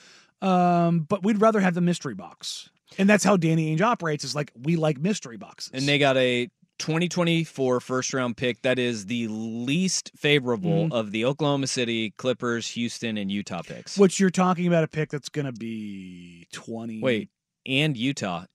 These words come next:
Speaker 2: in their own pick?
Speaker 1: Mm-hmm.
Speaker 2: <laughs> The least favorable
Speaker 1: Yeah.
Speaker 2: of their own pick?
Speaker 1: Yeah, I think theirs got put in another deal.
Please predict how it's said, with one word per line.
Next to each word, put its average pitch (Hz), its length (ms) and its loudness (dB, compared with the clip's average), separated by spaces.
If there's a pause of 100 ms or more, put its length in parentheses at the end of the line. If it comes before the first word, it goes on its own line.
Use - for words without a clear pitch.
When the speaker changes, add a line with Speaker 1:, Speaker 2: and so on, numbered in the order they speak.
Speaker 2:
in 123 200 -2
their 104 200 -2
own 131 180 -4
pick? 196 240 -4
Speaker 1:
Mm-hmm. 151 280 -2
Speaker 2:
<laughs> - 60 -20 (920)
The 190 140 2
least 202 240 0
favorable 214 400 4
Speaker 1:
Yeah. 202 60 8
Speaker 2:
of 185 100 2
their 185 180 6
own 208 160 4
pick? - 420 -4
Speaker 1:
Yeah, 120 140 -6
I 131 60 -2
think 165 300 2
theirs 175 360 2
got 160 260 0
put 156 180 0
in 151 100 -2
another 135 540 -4 (400)
deal. 123 680 -4